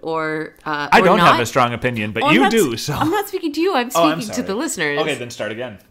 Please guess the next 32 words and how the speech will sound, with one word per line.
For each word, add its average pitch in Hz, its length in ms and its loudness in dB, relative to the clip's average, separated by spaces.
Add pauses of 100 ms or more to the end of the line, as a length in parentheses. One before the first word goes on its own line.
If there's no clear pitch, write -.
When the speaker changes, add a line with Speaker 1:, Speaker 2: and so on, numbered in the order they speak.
Speaker 1:
I'll 196 200 4
look 240 180 2
at - 100 -4
the 208 60 -8
microphone 180 600 -2
so 165 120 -6
you 160 80 -2
know 156 160 -2
to 165 140 -8
whom 151 180 -8
I'm 143 140 -12
speaking. - 480 -12 (400)
<laughs> 165 960 -2 (800)
If 180 180 4
you 285 200 2
think 127 260 -4
that - 140 -6
we 143 120 -2
should 131 200 -8
recap 151 500 -2
every 131 320 -2
episode 117 540 -8
before 143 400 -2
we 117 100 -8
start 135 340 -6
going 131 280 -2
into 139 160 -6
the 131 120 -6
analysis 185 560 0
of 123 120 -12
each 104 180 -8
episode, 123 640 -6